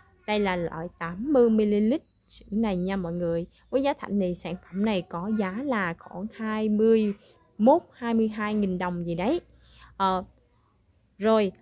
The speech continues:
ở phần, ở phần bên dưới này thì sản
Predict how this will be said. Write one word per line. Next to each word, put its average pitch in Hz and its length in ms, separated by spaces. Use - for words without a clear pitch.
ở 190 260
phần, 247 220
ở 202 240
phần 196 400
bên 220 200
dưới 226 200
này 214 420
thì 180 220
sản - 300